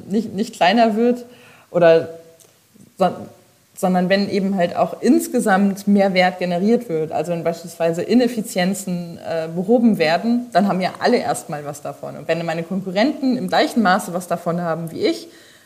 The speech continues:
dann habe ich dann natürlich dadurch nicht unbedingt einen Wettbewerbsvorteil, aber wir können insgesamt alle, ähm, profitabler werden. Und da, also sozusagen jetzt erstmal, ist jetzt vielleicht auf der sehr abstrakten Ebene,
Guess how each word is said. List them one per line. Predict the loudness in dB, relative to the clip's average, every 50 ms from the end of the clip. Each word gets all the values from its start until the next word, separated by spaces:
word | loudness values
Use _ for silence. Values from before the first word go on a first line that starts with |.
| _ _
dann | 2 2 4
habe | 4 2
ich | 2
dann | 2 0 2
natürlich | 2 0 0 -2 -4 -4 -6 -10 -16 -20 -20 _ 2
dadurch | 2 2 4 2 0
nicht | 0 0
unbedingt | 0 0 0 0 -2 -4 -6
einen | -8 -8 -8 -8 0 2
Wettbewerbsvorteil, | 2 2 2 0 0 2 2 0 0 -2 -4 0 2 2 2 2 0 -6 -8 -6 -6 -4 -6 -6 -8 -14 -20 -20 -20 _ -2
aber | 0 2 4 4 4 4 2
wir | 0
können | 0 2 2 2 2 2 0
insgesamt | 2 4 4 4 2 0 -2 0 0 2 2 2 2 0 -2 -2
alle, | 0 0 2 2 2 2 2 0 -2 -4 -10 -18 -20 -10 -6
ähm, | -2 0 0 0 -2 -4 -8 -10 -8
profitabler | -8 -8 -8 -8 -10 -6 -2 0 0 2 2 2 0 0
werden. | -2 -4 -4 -4 -6 -8 -12 -14 -16 -20 -20 -20 _ _ _ _ _ _ _ -12 _
Und | 0 2 4
da, | 4 4 4 4 4 4 2 0 -4 -10 -16 -18 -12 -6
also | -2 -2 0 0
sozusagen | 0 0 0 0
jetzt | 0 0
erstmal, | 0 -2 0 0 2 2 2 2 0
ist | -4 -6 -6
jetzt | -6 -8 -6 -4
vielleicht | -2 -2 -2 -2 -4
auf | -6 -4 -2
der | -2 2
sehr | 2 2 0
abstrakten | 0 -4 -8 -6 -6 -6 -6 -2 0 0 0
Ebene, | 2 0 2 2 4 2 2 0 -2 -4 -4